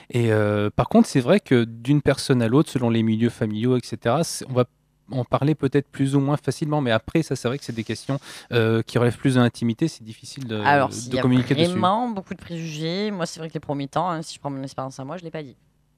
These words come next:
Speaker 2: Après, ils m'ont plus ou moins un peu plus traqué. Donc, mon petit frère me dit, « Mais ça m'étonne pas que t'en fasses, ça faisait, euh, des années qu'on en parlait. Euh, en plus, c'est une pote à moi qui donne les cours, donc je savais très bien que tu viendrais. »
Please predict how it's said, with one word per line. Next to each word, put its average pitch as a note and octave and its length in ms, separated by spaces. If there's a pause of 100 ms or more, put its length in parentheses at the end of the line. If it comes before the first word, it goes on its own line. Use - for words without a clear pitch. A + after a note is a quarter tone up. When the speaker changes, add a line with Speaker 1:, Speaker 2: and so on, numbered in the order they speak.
(280)
Speaker 2:
Après, A#2+ 580
ils D3+ 60
m'ont C3+ 680
plus - 240
ou - 20
moins C3 640
un B2+ 40
peu - 120
plus C3+ 420
traqué. F3 600
Donc, C#3 160
mon C3+ 140
petit - 100
frère E3 160
me D#3+ 80
dit, « C#3 100
Mais C#3 180
ça C#3+ 120
m'étonne C#3 240
pas D3 100
que - 60
t'en C3 120
fasses, F3 200
ça C#3 100
faisait, C3 240
euh, C3+ 100
des B2 180
années C#3+ 160
qu'on D3+ 140
en C3 80
parlait. C#3 540
Euh, A#2 380
en A2+ 80
plus, D3 160
c'est - 120
une C3+ 60
pote C3 160
à B2+ 40
moi C#3 100
qui - 120
donne B2+ 180
les A2+ 80
cours, E3 280
donc C3 140
je A2+ 80
savais A#2 300
très - 140
bien C3+ 120
que - 60
tu - 200
viendrais. » A#2+ 320